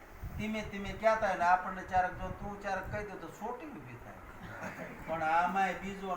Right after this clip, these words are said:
નથી ને આમાંય બધી એક જ છે. આમાં કઈ જીવલી નથી ને આમાં મોટો જીવલો નથી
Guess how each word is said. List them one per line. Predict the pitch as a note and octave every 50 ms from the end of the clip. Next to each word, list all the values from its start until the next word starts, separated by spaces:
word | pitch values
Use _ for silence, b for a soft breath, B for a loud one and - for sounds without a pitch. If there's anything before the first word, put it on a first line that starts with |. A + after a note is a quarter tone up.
| F3
નથી | F3+ F#3 - - F#3 F3+ E3
ને | D#3 D3+ D3+ D#3
આમાંય | E3 E3 E3+ E3+ E3 D#3
બધી | D#3+ D#3 D#3+ E3 D#3+ D#3+
એક | D3 C#3+ C#3+ D#3+ E3+ E3+ E3+ F3
જ |
છે. | E3+ E3+ - - - C#3 B2+ B2
આમાં | C3 C#3 C#3+ C#3+ C#3 C#3 -
કઈ | C3+ B2+
જીવલી | A2+ A2+ C3+ E3 F3 F3 E3+ E3 E3 D#3 D#3
નથી | D#3 D3+ C#3+
ને | C#3 C3+
આમાં | C3+ C3 B2 A#2+
મોટો | B2+ B2 A#2+ B2 A#2+
જીવલો | A#2 A#2+ D#3 E3+ F3 E3+ E3+ E3+ D#3
નથી | D#3 D3 C#3+ - G#2+ G#2 G2+